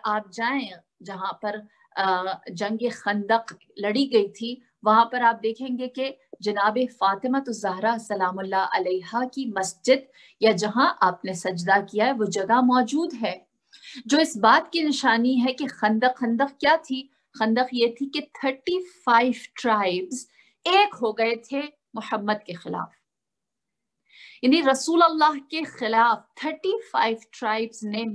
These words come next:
मिलकर जंग की थी, जो बहुत बड़ी उस जमाने की जंग थी। उस जंग में आपने ये नहीं कहा कि थर्टी फ़ाइव tribes हैं, मैं खवातीन को लेकर जाऊंगा तो ये वहां क्या करेंगी, उल्टा हमारे सर पर बोझ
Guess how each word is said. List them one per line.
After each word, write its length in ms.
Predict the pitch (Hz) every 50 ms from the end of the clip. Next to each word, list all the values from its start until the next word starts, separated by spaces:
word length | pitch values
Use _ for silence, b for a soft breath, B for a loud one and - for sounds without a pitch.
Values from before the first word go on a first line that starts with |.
| 208 208
मिलकर 440 | 214 240 294 370 370 370 381 339 269
जंग 320 | 226 - 233 220 220 214
की 200 | 208 208 220 220
थी, 220 | 226 - - 254 233
जो 320 | 226 233 - - - _ -
बहुत 320 | 302 311 302 302 339 349
बड़ी 320 | - 233 240 233 220 220 208
उस 100 | 196 196
जमाने 360 | 202 190 190 185 185 185 185
की 140 | 175 196 185
जंग 280 | 170 185 180 185 185
थी। 280 | 180 - 247 269 254 - b b b b b b b b _ -
उस 260 | 381 427 - - -
जंग 320 | 240 220 - 285 302 311 330
में 140 | 330 339
आपने 360 | 311 - - 233 233 - 254 254
ये 120 | 254 262
नहीं 120 | 277 320
कहा 220 | - - 285 262 240
कि 140 | 233 - 220
थर्टी 300 | - 233 240 233 240 240
फ़ाइव 280 | 226 233 - 220 220 -
tribes 380 | - 220 208 214 208 214 - -
हैं, 100 | 220 214
मैं 120 | 214 214
खवातीन 440 | - - 202 202 208 202 226 208 214
को 100 | 208 220
लेकर 320 | 208 202 202 196 226 214 208
जाऊंगा 400 | 208 208 202 202 208 214 214 214
तो 120 | 214 214
ये 120 | 208 214
वहां 200 | 214 214 214 220
क्या 180 | 220 - 247 214
करेंगी, 420 | - - - 202 202 208 208 214
उल्टा 220 | 208 202 202 - 220
हमारे 280 | 214 214 196 190 202
सर 180 | 208 - 208 -
पर 160 | - 202 202
बोझ 220 | 196 196 202 202